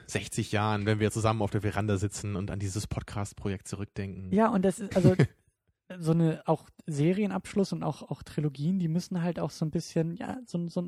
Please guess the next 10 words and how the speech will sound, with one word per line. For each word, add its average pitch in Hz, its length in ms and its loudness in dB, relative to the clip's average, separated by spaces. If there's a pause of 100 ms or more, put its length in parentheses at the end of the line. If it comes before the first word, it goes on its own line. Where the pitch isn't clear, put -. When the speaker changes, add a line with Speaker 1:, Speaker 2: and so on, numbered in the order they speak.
Speaker 2:
so 170 120 -6
einen 170 200 -4
gelungenen 175 460 0
Abschied - 440 -2
auch 151 180 0
irgendwie 131 300 -2
mit 127 180 -4
sich - 240 -14
bringen. 131 320 -10 (540)
So. - 160 -10